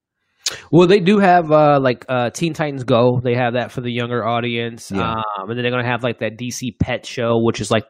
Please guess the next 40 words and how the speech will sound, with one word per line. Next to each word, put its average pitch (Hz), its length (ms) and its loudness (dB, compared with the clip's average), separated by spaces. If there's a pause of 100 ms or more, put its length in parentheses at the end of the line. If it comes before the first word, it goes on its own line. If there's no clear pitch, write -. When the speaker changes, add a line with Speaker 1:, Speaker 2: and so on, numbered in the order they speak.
Speaker 1:
sh-, - 140 -6
following 117 400 4
the 113 80 -4
pets - 380 -8
of 110 140 -4
the 113 80 -6
D 113 180 -4
C 113 200 -6
superheroes. 123 800 2
Uh, 110 100 -4
Super - 260 2
Speaker 2:
Mm-hmm. 107 100 0
Speaker 1:
Pets, - 220 -4
I - 80 -20
think 127 100 -8
is 120 60 -8
the 127 80 -6
name 131 180 -4
of 127 100 -2
it. 127 60 -6
So 156 140 4
they 190 160 4
do 156 180 4
have, 135 240 6
like, 120 200 0
that 113 280 -2
younger, 127 460 -2 (420)
uh, 120 340 2
you 208 140 0
know, 110 240 0
fun, 135 720 0
you 165 120 -2
know, 117 100 2
everyone 131 300 2
can 123 140 -4
watch 117 280 0
it. 113 80 -10
But 120 100 -2
I 120 160 -2
think 165 240 0